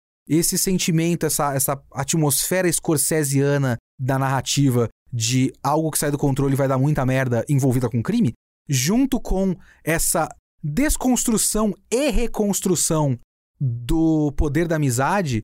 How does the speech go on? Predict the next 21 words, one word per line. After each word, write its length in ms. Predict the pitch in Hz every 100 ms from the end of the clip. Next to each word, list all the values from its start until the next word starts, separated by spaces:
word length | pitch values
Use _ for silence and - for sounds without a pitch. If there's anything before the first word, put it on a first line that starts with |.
| _ -
são 220 | 240 240
coisas 280 | 233 233 -
que 80 |
eu 60 | 240
acho 180 | 214 220
muito 160 | 220
interessantes 520 | 226 226 226 - 220 -
como 180 | 226
conceito 640 | - 240 233 - 220 202 139
em 80 | 120
Tokyo 280 | 120 110 113
Revengers. 500 | 104 101 107 104 - _ _ _ _ _ -
Isso, 500 | 262 302 - 311 302 _ _
junto 360 | 185 233 220 214
com 300 | 196 180 175 294
um 140 | 311
bom 180 | 175 202
elenco, 360 | 226 220 208
um 120 | 208 226
elenco 260 | 151 143
legal, 360 | 247 196 175